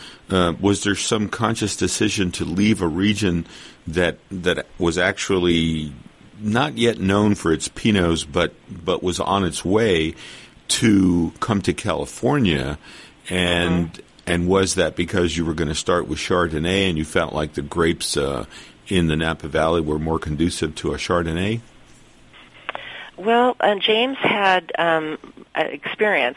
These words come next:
Speaker 2: more experience really, making Chardonnay, so that was, uh, part of it. Um, the fruit that we had available to us, you know, was Chardonnay, um,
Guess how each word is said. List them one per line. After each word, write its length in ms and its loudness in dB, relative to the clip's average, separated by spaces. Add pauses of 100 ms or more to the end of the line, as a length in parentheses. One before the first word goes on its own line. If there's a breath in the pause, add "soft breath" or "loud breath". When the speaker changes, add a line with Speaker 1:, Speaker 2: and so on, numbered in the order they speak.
Speaker 2:
more 120 2
experience 520 -2
really, 320 2
making 420 -4
Chardonnay, 580 0 (100)
so 80 -6
that 220 2
was, 160 -2 (200)
uh, 280 2
part 320 -2
of 80 -2
it. 200 4 (600 loud breath)
Um, 500 0 (260)
the 120 -2 (120)
fruit 260 4 (100)
that 260 2
we 460 -2 (120)
had 520 0
available 460 0 (120)
to 140 0
us, 160 2 (440)
you 140 -2
know, 80 2
was 140 2
Chardonnay, 680 0 (680 loud breath)
um, 460 0